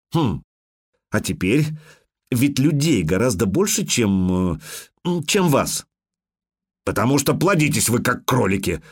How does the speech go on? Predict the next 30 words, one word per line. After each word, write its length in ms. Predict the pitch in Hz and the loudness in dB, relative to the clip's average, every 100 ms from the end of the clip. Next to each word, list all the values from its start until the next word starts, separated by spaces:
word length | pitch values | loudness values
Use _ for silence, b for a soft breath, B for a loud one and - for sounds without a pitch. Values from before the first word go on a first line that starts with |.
| B | B
скрежетнул 680 | - - 127 104 120 120 104 | -4 0 0 2 0 0 2
зубами 420 | 80 113 101 95 | 2 2 2 0
краснолюд. 640 | 98 107 113 107 92 - - _ _ _ _ _ | 0 -2 0 0 0 -4 -16 _ _ _ _ _
«Ничего 440 | 95 98 127 139 113 | -2 0 2 2 4
вам 180 | 98 | 2
не 100 | 95 | 2
надо, 400 | 107 175 151 127 B B B | 2 2 2 0 B B B
только 320 | 156 147 139 | 0 2 2
бы 120 | 117 | 0
трахаться 640 | 127 - 165 120 98 - 104 | 0 0 0 0 -2 -2 0
вокруг, 440 | 113 131 127 - B | 0 2 0 -2 B
без 220 | - 139 123 | -2 0 2
разбора, 560 | 110 87 98 196 220 | 0 0 2 2 2
с 80 | 196 | 2
кем 180 | 127 98 | 0 -2
попало 380 | 101 - 208 180 | -2 0 2 2
и 80 | 123 | 2
где 200 | 104 143 | 0 0
попало. 560 | 135 - 87 78 65 - _ _ _ _ _ _ _ _ - | 0 0 -2 -2 -6 -14 _ _ _ _ _ _ _ _ -4
А 120 | 127 | 0
вашим 360 | 151 151 131 131 | 2 2 0 2
бабам 340 | 233 160 117 | 2 2 2
стоит 400 | - - 190 143 | 0 0 2 2
сесть 380 | - 170 - - | 2 0 0 -2
мужику 460 | 98 143 185 151 | 2 2 2 2
на 120 | 120 98 | 0 0
штаны, 460 | - 170 233 143 B - | 0 0 2 0 B -2
как 180 | 165 | 0
живот 340 | - 196 175 - | 2 4 4 2
вздувается». 840 | - - 156 104 78 76 69 67 | -2 2 2 2 0 -2 -6 -8